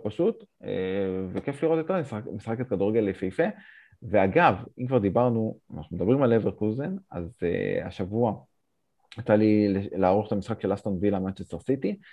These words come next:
ומי שפתח בהרכב וילה זה ליאון ביילי,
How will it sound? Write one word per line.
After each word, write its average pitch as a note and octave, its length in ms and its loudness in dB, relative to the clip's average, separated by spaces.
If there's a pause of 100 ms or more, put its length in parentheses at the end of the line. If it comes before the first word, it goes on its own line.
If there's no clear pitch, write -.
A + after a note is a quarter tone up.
(240)
ומי G2+ 200 -2
שפתח - 400 -4
בהרכב F2 360 -2 (140)
וילה A2+ 280 2 (120)
זה F2+ 300 0 (800)
ליאון G2+ 280 0
ביילי, A2 400 2